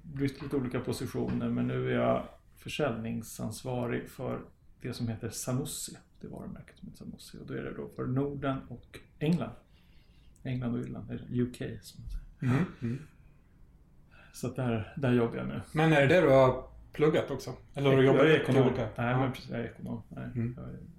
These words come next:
Speaker 1: läst på Handels.
Speaker 2: Mm.
Speaker 1: Så att, eh,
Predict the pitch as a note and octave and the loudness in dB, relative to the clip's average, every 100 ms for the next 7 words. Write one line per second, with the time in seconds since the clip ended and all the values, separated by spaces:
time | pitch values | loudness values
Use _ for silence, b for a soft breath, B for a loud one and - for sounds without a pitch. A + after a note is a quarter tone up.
0 | - A#2+ - C#3 C3 B2 A#2 - - - | -18 -18 -18 -16 -12 -12 -12 -16 -20 -20
1 | - - A2+ B2+ - b b b - - | -20 -6 -4 -4 -8 b b b -20 -20
2 | - - - - - | -20 -16 -16 -16 -14